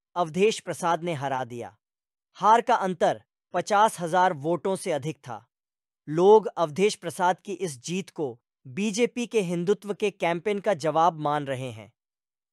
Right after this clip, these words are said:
अंग्रेजी अखबार हिंदुस्तान टाइम्स को दिए एक इंटरव्यू में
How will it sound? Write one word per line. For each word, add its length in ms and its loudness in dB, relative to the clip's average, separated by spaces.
अंग्रेजी 480 2
अखबार 500 4
हिंदुस्तान 520 -2
टाइम्स 360 -2
को 120 -4
दिए 180 0
एक 280 -4
इंटरव्यू 400 -2
में 240 -4